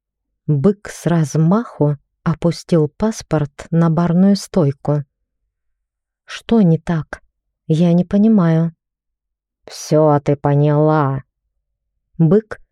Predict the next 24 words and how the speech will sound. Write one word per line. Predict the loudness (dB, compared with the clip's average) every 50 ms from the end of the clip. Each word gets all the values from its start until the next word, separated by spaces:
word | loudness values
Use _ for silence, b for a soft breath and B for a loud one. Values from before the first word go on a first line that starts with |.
| _ _
вытянул | -2 0 0 0 0 0 0 2 2 2 2 2
из | 0 -2 -4
кармана | -4 -2 0 2 2 2 2 2 0
джинсов | 0 -2 -2 -2 -2 -2 -2 -4 -8 -8 -8 -8 -10 -18 -20 _ _ _ _ _
ключи | -4 0 0 0 0 -2 -2 -2 0 0
от | 0 0 -2 -2
машины, | -4 -4 -4 -4 -2 0 2 2 2 0 -2 _ _ _
телефон | -4 -2 0 0 0 -2 -2 -2 0 0 2 0 -2 _ _ _ _ _ _
и | 0 0 2
бумажник. | 4 4 4 4 2 2 0 0 -2 -2 -2 -2 -4 -8 -18 -20 _ _ _ _ _ _ _ _ _ _
Сложил | -20 -12 -6 -2 0 0 0 0 0 0 2 2
их | 2 0 0 -2
на | -2 -2 -2
стол. | -2 -6 -4 -2 0 0 0 -2 -4 _ _ _ _ _ _ _ _ _ _ _ _ _ _ _ _
Еще | -8 -8 -8 -8 -8 -6 -2 0
несколько | 0 2 2 2 0 -2 -4 -6 -6 -6 -4 -4 -4 -4
мгновений | -2 -2 -2 0 0 0 0 0 2 2 2 2 2 2 2 2
я | 0 0 0 0 0 -2 -2
пребывала | -2 -2 -2 0 0 0 0 0 0 0 0
в | 0
недоумении | 0 0 0 0 0 0 2 2 2 2 2 2 2 2
от | 0 0 -2
его | -2 0 2 0
действий, | 0 2 2 2 2 0 -2 -4 -4 -2 -2 -2 -2 -4